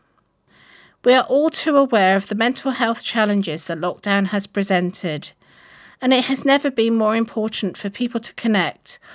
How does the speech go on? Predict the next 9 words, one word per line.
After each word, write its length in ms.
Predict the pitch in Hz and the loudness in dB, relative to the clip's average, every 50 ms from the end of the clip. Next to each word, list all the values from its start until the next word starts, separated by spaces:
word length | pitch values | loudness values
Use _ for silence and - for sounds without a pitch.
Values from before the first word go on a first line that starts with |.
| - - - _ _ - | -20 -20 -20 _ _ -2
albeit 520 | 220 247 262 254 294 277 269 262 262 262 - | 0 0 2 2 2 4 4 4 4 2 0
in 60 | 240 | 0
a 80 | 226 214 | 0 0
socially 540 | - - 254 240 233 - - 247 226 226 | 0 2 2 2 2 2 -2 -4 -4 -4
distanced 680 | 220 - 190 - - - - 190 - - - - - - | -4 -4 -4 -4 -4 -4 -4 -4 -4 -4 -4 -6 -4 -4
way. 440 | 165 156 156 151 147 151 160 143 - _ _ _ _ _ _ _ _ _ _ _ _ _ _ _ _ _ _ _ _ _ _ - | -4 -2 -2 -2 -2 -4 -6 -8 -12 _ _ _ _ _ _ _ _ _ _ _ _ _ _ _ _ _ _ _ _ _ _ -4
Restrictions 640 | 254 254 - - - 349 320 320 - 392 370 359 | 0 0 2 2 2 2 2 2 0 0 2 2
have 160 | - 381 370 - | 2 0 0 2
meant 400 | 240 190 185 175 151 - - | 2 2 2 2 0 -4 -8